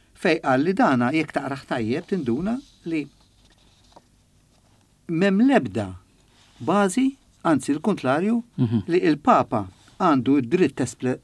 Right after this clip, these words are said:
Speaker 1: eh, li għandu id-dritt esklusiv li jinterpreta l-Iskrittura, tajjeb, u għalhekk la l-Papa u laqqas il-Kunsilli tal-Knisja, eh,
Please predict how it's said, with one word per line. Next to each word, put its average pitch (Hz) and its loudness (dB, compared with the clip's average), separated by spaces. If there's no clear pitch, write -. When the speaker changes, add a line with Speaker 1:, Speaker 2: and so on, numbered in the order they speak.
Speaker 1:
eh, 113 -4
li 120 -2
għandu 131 0
id-dritt 135 0
esklusiv 120 -4
li 127 0
jinterpreta 110 -6
l-Iskrittura, 190 -2
tajjeb, 185 -4
u 233 8
għalhekk 156 4
la 254 6
l-Papa 110 0
u 302 6
laqqas 254 0
il-Kunsilli 127 -2
tal-Knisja, 202 0
eh, 185 -2